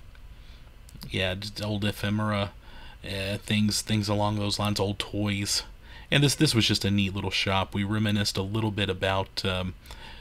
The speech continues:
um, Big Fun that used to be in Cleveland. And this is Hangar eighty-one.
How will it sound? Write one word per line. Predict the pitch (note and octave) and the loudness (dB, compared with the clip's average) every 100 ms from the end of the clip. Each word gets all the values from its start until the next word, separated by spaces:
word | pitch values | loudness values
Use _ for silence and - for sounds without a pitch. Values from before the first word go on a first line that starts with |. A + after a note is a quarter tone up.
| - | -8
um, | F#2+ F2+ F2+ F#2 - - - - - A2+ | -4 -2 -4 -6 -10 -18 -18 -10 -4 4
Big | A#2+ A2 | 4 4
Fun | - G2+ F2+ F#2 | 0 0 0 -4
that | F#2+ | -4
used | G2 - | -4 -4
to | |
be | G2 F#2+ | -2 -2
in | F#2 | -4
Cleveland. | - G#2+ G2+ - F2 F2+ - - - - | -4 -2 -2 -4 -10 -10 -12 -14 2 8
And | D3 | 8
this | F3+ G#3 | 8 6
is | F#3 - | 6 8
Hangar | D3 D#3+ D3 C3+ | 8 8 8 8
eighty-one. | A#2+ D3+ D3+ C3+ D3 B2 G2+ F2 | 8 8 6 4 6 8 6 4